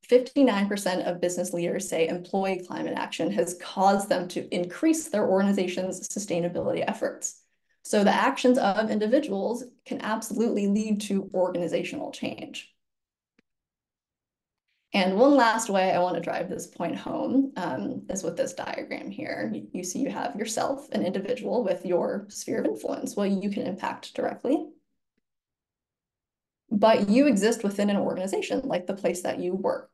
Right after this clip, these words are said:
Your sphere of influence kind of, you know, radiates out beyond you because you are part of a bigger system, um, that's beyond just yourself as an individual.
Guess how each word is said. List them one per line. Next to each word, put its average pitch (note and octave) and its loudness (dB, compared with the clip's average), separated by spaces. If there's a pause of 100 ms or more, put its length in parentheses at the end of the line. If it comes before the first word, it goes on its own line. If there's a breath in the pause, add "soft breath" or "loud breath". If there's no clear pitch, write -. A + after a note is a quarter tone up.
Your G3 0
sphere G#3+ 0
of G3 0
influence G#3 2
kind G3 0
of, F3+ 0
you - -2
know, D#3+ 0
radiates A3+ 4
out - 2 (100)
beyond G#3 2
you - -2
because F#3+ -2
you F#3 0
are F3+ 2
part G#3 0
of F#3+ 2
a F3 -4
bigger F3 0
system, - -4 (320)
um, F3+ 2
that's E3+ 2
beyond F3 0
just F3 -2
yourself G3 -2
as - -2
an - -2
individual. - -6